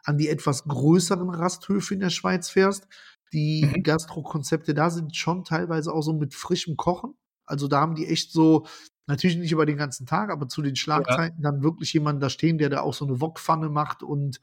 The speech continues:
Speaker 1: das ist dann nicht immer nur unbedingt die Bockwurst mit Pommes dann oder das Jägerschnitzel mit Pommes. Ja, aber wie gesagt, Preise sind schon auch dementsprechend, ne?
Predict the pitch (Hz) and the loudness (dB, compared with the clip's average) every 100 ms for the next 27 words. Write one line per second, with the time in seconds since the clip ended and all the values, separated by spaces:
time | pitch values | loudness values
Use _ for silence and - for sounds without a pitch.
0 | - 135 147 143 147 151 139 165 147 139 | -2 0 0 2 2 2 0 -2 0 0
1 | 135 139 147 147 143 135 131 131 120 123 | 0 0 0 2 2 2 0 -2 0 -2
2 | - 127 123 123 - 127 120 120 - 147 | -2 -2 -2 -4 -2 0 0 -2 -2 -4
3 | - _ - 131 123 123 - 131 127 120 | -4 _ -2 2 4 2 4 4 4 2
4 | - 120 - 123 123 - 120 131 165 - | 0 -6 -4 -4 -4 0 0 0 -2 -8
5 | - 117 113 135 147 160 151 143 - - | -8 -6 -4 -2 -2 -2 -2 -6 -8 -4
6 | 147 180 170 156 147 - 165 143 143 - | 0 0 0 -4 -4 -2 -2 -4 -6 -2
7 | 135 131 120 - 131 - - 117 139 | -2 -2 -8 -4 -4 -4 -8 -6 -6